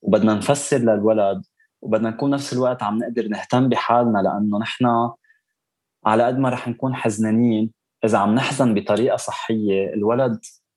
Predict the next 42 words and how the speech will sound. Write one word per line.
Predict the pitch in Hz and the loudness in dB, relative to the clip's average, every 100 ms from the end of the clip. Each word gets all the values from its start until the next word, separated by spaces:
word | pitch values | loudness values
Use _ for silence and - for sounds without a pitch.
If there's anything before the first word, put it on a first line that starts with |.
| _ _ - | _ _ -4
عم | 95 | -2
بيشوفنا | 104 - 131 123 110 | 0 2 2 2 0
نحن | - 123 | 0 0
المثل | 101 101 - 104 | 2 0 0 0
الأعلى | 90 98 101 95 | 0 0 -2 0
لإله | 82 - 92 - | -2 -2 -4 -6
إذا | 82 | -6
بدك. | 82 87 - 80 | -6 -6 -6 -6
So | - | -2
هو | 85 104 113 110 101 - - - | 0 2 2 4 2 -4 -18 -10
شو، | - | -8
شو | - 131 | 0 2
نحن | 131 151 | 2 2
عم | 127 104 107 | 2 4 2
نعمل | 110 120 101 | 2 0 0
بده | 92 92 | -2 -2
يصير | - - 107 | -2 -2 -2
ي-، | 98 92 | -2 -6
ي-، | 98 92 92 | -4 -4 -4
يقلد | 101 113 113 107 92 - | -2 2 4 4 2 2
أو | 90 | 0
ياخد | 92 110 - 98 98 | 2 0 0 0 2
منا. | 104 98 82 - _ - - - | 2 2 -2 -8 _ -20 -20 -4
So | 117 | 0
هون | 110 131 139 | 2 2 2
بدنا | 113 104 | 2 0
نكون | 104 117 | -2 -4
حريصين | - 110 101 - 113 | -2 -4 -4 -4 -4
على | 98 92 92 | -2 -4 -4
كيف | - 113 - - _ _ - | -4 -4 -6 -20 _ _ -10
حزننا | - 123 123 110 98 | -2 0 2 0 0
عم | 87 92 | 0 0
بيكون، | 90 - 110 110 123 131 - - _ | -2 -2 -2 -2 -2 -6 -12 -20 _
آه، | 104 101 101 | 0 2 2
وكيف | 101 95 117 | 0 -2 -2
عم | 104 101 | 0 -2
نساعد | 95 110 104 92 | -2 -2 -2 -2
الوالد | 98 98 87 | -2 -2 -4
يتقبل، | 87 - - 92 90 85 | -8 -8 -4 -2 0 0
يتقبل | 85 85 87 - 101 92 87 | 0 0 -2 -2 -4 -2 -2
هيدا | 92 90 | -2 -2
الموضوع. | 87 85 82 82 82 | -2 -2 -4 -4 -6